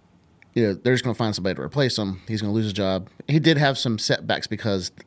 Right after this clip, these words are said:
the co-, way the company did him a little bit, you know, back in the day, so it kinda made him a little paranoid. But he worked seven days a week. I don't even know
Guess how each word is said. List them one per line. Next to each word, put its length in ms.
the 60
co-, 140
way 120
the 60
company 280
did 160
him 80
a 40
little 220
bit, 260
you 80
know, 120
back 140
in 40
the 60
day, 20
so 120
it 60
kinda 160
made 100
him 80
a 40
little 100
paranoid. 480
But 80
he 60
worked 180
seven 260
days 180
a 60
week. 260
I 80
don't 160
even 160
know 280